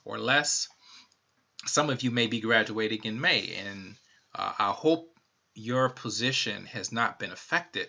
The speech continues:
by the current, uh, crisis that we have in the country. Uh, we indeed, uh, are going to see some effects, uh,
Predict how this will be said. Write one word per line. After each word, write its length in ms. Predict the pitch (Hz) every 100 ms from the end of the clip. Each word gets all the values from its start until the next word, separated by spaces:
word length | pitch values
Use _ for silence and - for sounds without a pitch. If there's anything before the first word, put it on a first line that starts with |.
| -
by 300 | 92 92 95
the 260 | 92 98 -
current, 380 | - 104 98 - - - - - - - -
uh, 160 | 98 101
crisis 520 | - - 185 - 110 -
that 180 | 104
we 80 | 107
have 300 | 104 101 101
in 60 | 107
the 60 |
country. 540 | 123 - 160 - - - _ _ _ _ _ _ _ _ -
Uh, 260 | 104 101 104
we 200 | 113 110
indeed, 640 | 98 98 165 160 127 110 _ _ _ _ -
uh, 160 | 101 104
are 120 | 107
going 380 | 92 120 113 110
to 220 | - 107
see 360 | - - 139 131
some 540 | - 104 92 90 117 _ _ _ - - _ _ _
effects, 640 | - - 156 127 - -
uh, 400 | 104 104 98 92